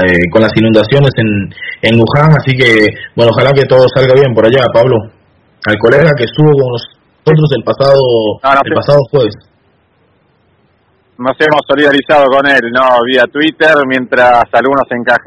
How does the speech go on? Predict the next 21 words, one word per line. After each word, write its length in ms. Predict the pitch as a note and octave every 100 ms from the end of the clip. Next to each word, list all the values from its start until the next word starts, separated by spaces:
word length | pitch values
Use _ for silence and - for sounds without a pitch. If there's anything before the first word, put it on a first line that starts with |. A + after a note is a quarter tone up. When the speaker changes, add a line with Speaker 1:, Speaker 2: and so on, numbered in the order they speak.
| _
Speaker 2:
se 80 | A#2
encargaba 540 | A2+ A#2+ C3 C3 B2
de, 480 | A#2 A2+ A2 A2 G2+ - _ _ _ _
de 140 | B2
cargarlo 520 | B2+ B2 D3 F3 A#2+
prácticamente, 720 | A2+ A#2+ A2+ A#2 B2+ A2 G#2
¿no? 160 | B2+ D#3 E3 - -
Eh, 460 | G#2+ G#2+ G#2+ G#2 G#2
me 120 | G#2+ G#2+
parece 400 | A#2+ C3 B2+ A2+
que, 640 | A2+ A2+ A2 G#2+ G#2 G2+
que 140 | A2+ A#2
no 140 | C3
van. 180 | B2 F#2+
Ese 200 | G#2+ A#2+
tipo 360 | A2 C3 _ A#2+
de 100 | A#2
cosas, 400 | B2 C3+ C3+ A#2+ A2+ G2 -
eh, 220 | - G#2 G2+
son 160 | B2+ B2+ A#2+
serias 380 | D3 D3+ D3